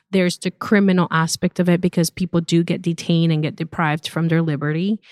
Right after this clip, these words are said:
um, for immigration violations. So it, it's really just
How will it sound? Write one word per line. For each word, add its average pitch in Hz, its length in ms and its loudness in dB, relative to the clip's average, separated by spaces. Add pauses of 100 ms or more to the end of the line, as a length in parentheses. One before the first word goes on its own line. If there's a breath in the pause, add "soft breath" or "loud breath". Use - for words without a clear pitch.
(260 loud breath)
um, 170 560 0
for 165 320 0
immigration 170 540 0
violations. 156 680 0 (280 loud breath)
So 233 260 2
it, 226 200 2
it's - 300 -2
really 226 440 6
just - 420 -2